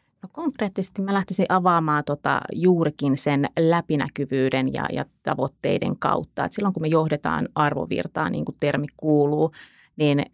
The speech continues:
silloin meillä on sellaisia tavoitteita, e, jotka niin kuin varmistaa sen, että se virtaus siellä säilyy ja me, me seurataan, mittaroidaan sitä niin, että me pystytään huomaamaan, että silloin jos se asiakkaan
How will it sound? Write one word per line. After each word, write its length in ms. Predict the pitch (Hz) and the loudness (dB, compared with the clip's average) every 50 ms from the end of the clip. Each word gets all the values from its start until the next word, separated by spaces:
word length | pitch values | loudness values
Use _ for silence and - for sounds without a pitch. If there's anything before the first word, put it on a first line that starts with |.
| _ - | _ -6
silloin 280 | - - 202 202 196 | -2 0 2 4 4
meillä 140 | 185 185 175 | 4 4 2
on 40 | 175 | 2
sellaisia 360 | - 202 196 180 - - 160 151 | 2 2 2 2 0 0 -2 -2
tavoitteita, 720 | - 175 175 170 160 156 - _ - 127 127 95 98 - - 147 - _ _ _ - - - - | -2 -2 0 0 0 -2 -2 _ -4 -2 -2 0 0 -2 -4 -6 -8 _ _ _ -16 -12 -6 -4
e, 60 | - - | -4 -4
jotka 460 | - 127 143 135 - - - 143 - - - | -2 -2 -2 -2 -2 -2 -2 -2 -2 -2 -4
niin 220 | - 147 143 139 - | -4 -2 -2 -2 -4
kuin 220 | - 135 127 - - | -2 -2 -2 0 2
varmistaa 640 | 175 175 180 170 170 160 151 - - - 151 139 143 | 2 2 2 2 0 -2 -4 -6 -6 -4 -4 -4 -4
sen, 360 | - - 139 143 143 147 143 - _ - - | -4 -4 -2 -2 -2 -2 -4 -6 _ -12 -10
että 260 | - - - - 156 | -8 -6 -6 -6 -4
se 240 | - - 143 - - - 160 - | -2 -2 -2 -2 -2 -4 -8 -4
virtaus 560 | - 160 160 156 - - - 135 - - - - | 0 0 0 0 0 -2 -4 -4 -4 -4 -4 -4
siellä 220 | - 127 107 - | -4 -4 -4 -4
säilyy 680 | - - 139 135 131 143 147 160 175 208 214 220 226 220 - _ _ - | -6 -6 -4 -2 0 0 0 0 2 4 4 4 4 2 -2 _ _ -6
ja 220 | 156 147 139 - - | -2 -2 0 0 0
me, 140 | 151 151 - | -2 -2 0
me 80 | - 165 | 0 0
seurataan, 760 | 156 - 175 175 175 170 160 156 156 - 147 143 139 143 147 - _ _ _ | 0 2 4 4 4 4 2 0 -2 -2 -2 0 0 0 -2 -6 _ _ _
mittaroidaan 800 | - 156 147 - _ - 156 147 143 139 135 139 143 143 135 135 143 | -6 -6 -6 -6 _ -4 -2 -2 0 0 -2 -2 -2 -2 -2 -4 -4
sitä 260 | - - - 143 143 | -4 -4 -2 -2 0
niin, 100 | 147 143 | 0 0
että 120 | 143 - | 0 0
me 40 | 151 - | -2 0
pystytään 480 | - 180 - - 160 - 151 147 147 | 0 0 0 0 0 0 0 0 0
huomaamaan, 640 | 143 180 180 170 160 147 143 147 - - 170 165 147 147 | 2 4 4 6 4 4 2 -2 -4 -2 -2 -2 -2 -4
että 100 | 151 - | -4 -2
silloin 240 | - 165 160 156 151 | 0 0 2 2 0
jos 140 | 156 156 - | 0 -2 -2
se 80 | - - | -2 -2
asiakkaan 640 | 170 165 - 185 170 147 - _ - 151 139 139 143 | -2 -2 0 0 -2 -2 -4 _ -4 -2 -2 -2 -4